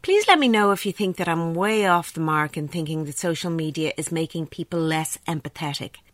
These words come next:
Certainly, anecdotally, it seems that way to me. I think that something that was designed to build social connections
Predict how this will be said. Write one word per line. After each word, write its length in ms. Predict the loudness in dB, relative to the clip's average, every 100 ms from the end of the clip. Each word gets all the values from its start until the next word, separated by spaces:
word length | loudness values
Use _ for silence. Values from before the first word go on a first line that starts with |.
| _ -6
Certainly, 560 | 0 2 2 0 0 0
anecdotally, 760 | 0 0 0 0 0 0 0 -2
it 120 | -2
seems 280 | 0 0 0
that 140 | 0
way 160 | 0 -2
to 140 | -2
me. 380 | -2 -2 -2 -4 -10 -20 -18 -16 -20 _
I 220 | 0 2 0
think 500 | 2 2 2 -4 _ _
that 220 | 0 0 -6 _ _
something 640 | 2 4 4 2 2 2
that 180 | 2 0
was 340 | 2 0 0 -4
designed 640 | -4 2 4 4 2 0
to 240 | -2 -4
build 460 | 0 2 4 2 0
social 400 | 0 2 0 -4
connections 720 | -2 -2 -2 -4 -2 -2